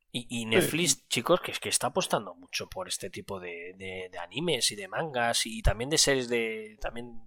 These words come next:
Speaker 1: del mundo relacionado al mundo del videojuego, ¿no? Está,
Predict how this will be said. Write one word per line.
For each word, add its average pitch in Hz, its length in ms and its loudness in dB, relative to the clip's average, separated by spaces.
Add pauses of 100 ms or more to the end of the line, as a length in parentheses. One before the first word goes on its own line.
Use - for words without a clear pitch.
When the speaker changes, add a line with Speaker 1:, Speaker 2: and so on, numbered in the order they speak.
Speaker 1:
del 110 140 -10
mundo 127 260 0
relacionado 113 500 2
al 120 60 0
mundo 120 200 -4
del 110 60 -4
videojuego, 131 480 2
¿no? 196 160 -10
Está, 120 500 0